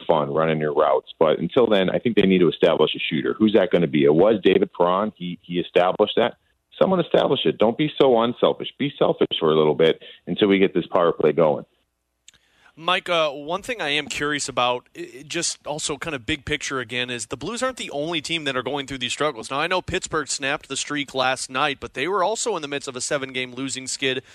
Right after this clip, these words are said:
Speaker 2: just with some games that went into overtime. Uh, from your perspective, uh,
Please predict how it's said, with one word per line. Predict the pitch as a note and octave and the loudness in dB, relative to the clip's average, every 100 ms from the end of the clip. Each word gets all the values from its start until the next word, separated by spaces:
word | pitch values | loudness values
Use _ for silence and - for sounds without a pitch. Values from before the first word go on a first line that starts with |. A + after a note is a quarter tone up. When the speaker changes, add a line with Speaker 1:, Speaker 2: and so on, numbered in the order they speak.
| - | -18
Speaker 2:
just | - D#3+ - | -4 -4 -2
with | D#3 | -4
some | - D3 | -4 -6
games | C3+ D3+ C#3+ | -2 -2 -2
that | C#3+ C3 | -4 -4
went | D3 | -6
into | C#3 C3+ C3 | -6 -6 -6
overtime. | - G3 G#3+ - C3+ B2+ B2+ _ _ _ - | -4 -4 -4 -6 -6 -6 -8 _ _ _ -12
Uh, | - | -12
from | D3 - F3+ | -10 -6 -6
your | D3 E3+ C4 | -4 -4 -4
perspective, | - D4 - F3 F3 D3 C3 | -6 -8 -4 -2 -2 -6 -8
uh, | - | -12